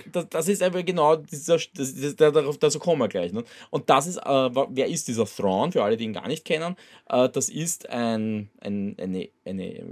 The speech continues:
es ist kein Mensch, also das ist, das ist damals noch ganz wichtig, das Imperium als absolut rassistische Gruppe, dass da ein Nichtmensch, äh, ein,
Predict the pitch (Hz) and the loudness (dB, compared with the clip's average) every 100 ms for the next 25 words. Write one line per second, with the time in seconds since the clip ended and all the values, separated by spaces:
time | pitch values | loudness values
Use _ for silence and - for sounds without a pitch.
0 | - - 107 131 147 127 117 117 202 143 | -12 -8 -6 -4 -2 0 0 0 0 -2
1 | 120 120 117 107 123 - 101 123 165 127 | -4 -4 -6 -4 -2 0 0 0 -2 -4
2 | 127 123 123 127 156 139 131 123 113 113 | -4 -4 -4 -8 -6 -8 -6 -6 0 2
3 | 131 147 151 - 110 120 - 95 - 151 | 2 0 0 -2 0 0 -2 -8 -4 0
4 | 131 127 123 - 110 113 151 - 143 - | 2 2 -2 -4 -4 -4 -4 -6 -6 -4
5 | 120 110 131 - 147 147 - - - 123 | -6 -4 -4 0 0 0 -14 -14 -4 0
6 | 117 120 131 151 175 - 120 113 131 - | 2 2 0 -2 -4 -4 -2 0 -2 -6
7 | - 110 - 90 101 101 | -4 -2 -2 -4 -4 -4